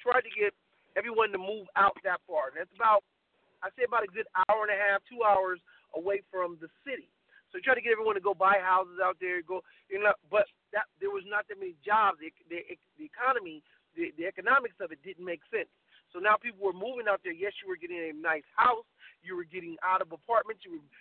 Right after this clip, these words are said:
being able to live into homes and stuff like that. But you had to drive two hours back and forth to work every day. That wasn't. So now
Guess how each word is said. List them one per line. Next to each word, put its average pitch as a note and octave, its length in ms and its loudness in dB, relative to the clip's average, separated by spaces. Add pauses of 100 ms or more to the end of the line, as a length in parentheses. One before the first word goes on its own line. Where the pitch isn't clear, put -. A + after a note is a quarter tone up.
(100)
being F#3+ 240 -4
able E3 160 -4
to D#3+ 80 -8
live G3 160 0
into G3+ 160 -4
homes A3+ 480 -2
and A#3 80 -10
stuff A#3 160 -2
like A#3 160 -2
that. A#3+ 80 2 (240)
But F#3+ 160 -14
you A3+ 80 -2
had G3 80 -2
to F#3 160 -20
drive G#3 400 4
two A3 160 0
hours F3 240 0 (320)
back F#3+ 240 -2
and E3 80 -20
forth F#3 320 -8
to D#3 80 -20
work A#3 240 2 (160)
every A#2+ 240 -20
day. G#2 120 -20 (520)
That F3+ 160 2
wasn't. F3 240 -10 (240)
So G3 80 -6
now G#3 320 2